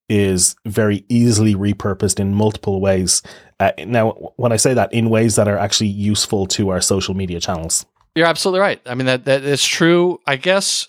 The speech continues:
Speaker 2: uh, the, the issue I have is I never watch a video interview. I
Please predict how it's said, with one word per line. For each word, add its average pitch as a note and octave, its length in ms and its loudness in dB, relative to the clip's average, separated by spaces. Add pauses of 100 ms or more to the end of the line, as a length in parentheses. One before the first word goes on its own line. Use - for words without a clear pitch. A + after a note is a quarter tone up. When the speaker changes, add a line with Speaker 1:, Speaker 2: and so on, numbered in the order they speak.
Speaker 2:
uh, C3 300 -2
the, B2+ 120 -4
the C3+ 160 -2
issue D3+ 240 -2
I D3+ 100 2
have C3+ 260 0
is A#2+ 100 -2
I A#2 140 0
never B2+ 720 0
watch A#2+ 520 0 (800)
a B2 120 2
video A#2+ 440 2
interview. F2+ 420 -8 (500)
I A#2+ 140 -4